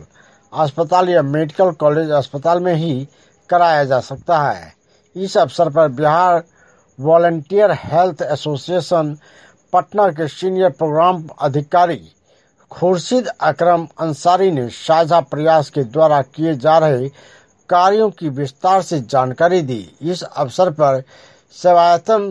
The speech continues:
संस्था के मंदिर कुमार सिंह पनाह आश्रम से मिस नाज दिशा बिहार के से अभय कुमार अकेला सहित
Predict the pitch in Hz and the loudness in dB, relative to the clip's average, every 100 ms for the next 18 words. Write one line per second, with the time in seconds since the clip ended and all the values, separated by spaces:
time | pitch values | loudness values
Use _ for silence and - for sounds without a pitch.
0 | - 160 151 - 180 156 160 147 151 _ | -8 -8 -6 -2 -2 -2 -4 -4 -8 _
1 | _ _ - 143 165 170 170 240 202 - | _ _ -12 -2 0 0 0 -2 -2 -4
2 | 160 147 139 - - _ _ _ _ _ | 0 2 2 0 -10 _ _ _ _ _
3 | _ _ _ _ _ _ _ _ _ _ | _ _ _ _ _ _ _ _ _ _
4 | - 233 226 123 85 _ _ _ _ _ | -6 -2 0 -2 -8 _ _ _ _ _
5 | 165 170 196 175 - - - 139 156 143 | 0 2 2 0 -6 -16 -14 -4 -4 -4
6 | 185 202 175 170 151 147 _ _ _ _ | -4 -4 -4 -4 -4 -6 _ _ _ _
7 | _ _ _ - 208 233 - - - - | _ _ _ -8 -2 -2 -2 -8 -12 -20
8 | _ _ _ _ 139 151 165 185 156 - | _ _ _ _ -6 0 2 0 -2 -12
9 | _ 131 156 147 185 185 160 151 151 180 | _ -14 -12 -2 0 0 0 -2 2 0
10 | 165 _ 160 156 156 165 _ _ _ - | -2 _ -6 -6 -8 -14 _ _ _ -6
11 | 190 196 - - 147 180 196 - 165 156 | 0 0 0 -4 0 2 2 0 0 2
12 | 160 - 151 - 185 147 117 95 _ _ | 0 -2 -6 0 0 2 0 -2 _ _
13 | - 190 190 202 - | -6 0 0 0 -4